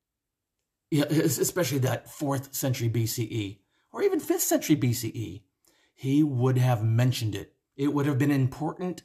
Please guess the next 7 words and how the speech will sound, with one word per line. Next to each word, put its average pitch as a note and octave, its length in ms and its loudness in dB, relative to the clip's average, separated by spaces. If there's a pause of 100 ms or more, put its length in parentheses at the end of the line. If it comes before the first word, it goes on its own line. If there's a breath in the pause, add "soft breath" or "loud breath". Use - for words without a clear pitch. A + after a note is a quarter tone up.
enough C3+ 540 -4
to B2+ 100 -4
mention, B2 520 0 (280)
but G2+ 140 -10
he A2+ 120 -6
does A2+ 220 -2
not. C3+ 320 -4